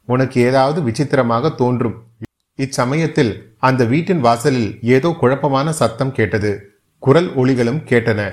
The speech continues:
"இதுதானே ஜோதிடர் வீடு?" "ஆமாம், நீ யார்?"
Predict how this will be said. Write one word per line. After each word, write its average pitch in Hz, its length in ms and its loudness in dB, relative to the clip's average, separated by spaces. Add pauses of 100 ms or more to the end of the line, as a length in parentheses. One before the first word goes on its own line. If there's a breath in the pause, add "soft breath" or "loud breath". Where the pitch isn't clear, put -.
(580)
"இதுதானே 156 560 2
ஜோதிடர் 135 520 2
வீடு?" 135 260 0 (440)
"ஆமாம், 151 480 0 (200)
நீ 127 180 0
யார்?" 156 300 0